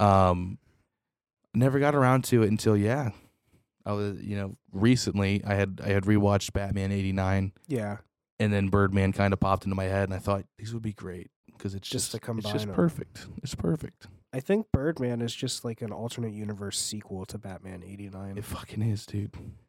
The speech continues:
Speaker 1: It's
Speaker 2: It's,
Speaker 1: like the
Speaker 2: it's,
Speaker 1: meta sequel.
Speaker 2: it's literally, they just couldn't use Batman, so they made him Birdman.
Speaker 1: Yeah, dude. Birdman's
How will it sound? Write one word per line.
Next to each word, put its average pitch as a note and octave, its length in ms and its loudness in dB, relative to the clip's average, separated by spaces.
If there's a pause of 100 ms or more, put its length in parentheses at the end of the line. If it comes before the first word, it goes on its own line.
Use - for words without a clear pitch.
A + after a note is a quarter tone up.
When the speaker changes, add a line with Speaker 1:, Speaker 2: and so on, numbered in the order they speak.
(300)
Speaker 1:
It's A#2+ 160 -4
Speaker 2:
It's, - 120 -6
Speaker 1:
like A2 80 4
the - 60 -
Speaker 2:
it's, F#2+ 80 0
Speaker 1:
meta A2+ 520 2 (180)
sequel. A2 400 -4
Speaker 2:
it's D#3+ 140 0
literally, G3 760 2 (120)
they D3+ 220 -2
just D3+ 300 -2 (640)
couldn't E3 300 0
use C3+ 360 0
Batman, C#3+ 640 -2
so C#3 140 -6
they A#2+ 160 -4
made A#2+ 240 -2
him A2 160 -4
Birdman. B2+ 880 -4
Speaker 1:
Yeah, G#2+ 300 -4
dude. G#2 300 2 (2000)
Birdman's G2+ 540 -2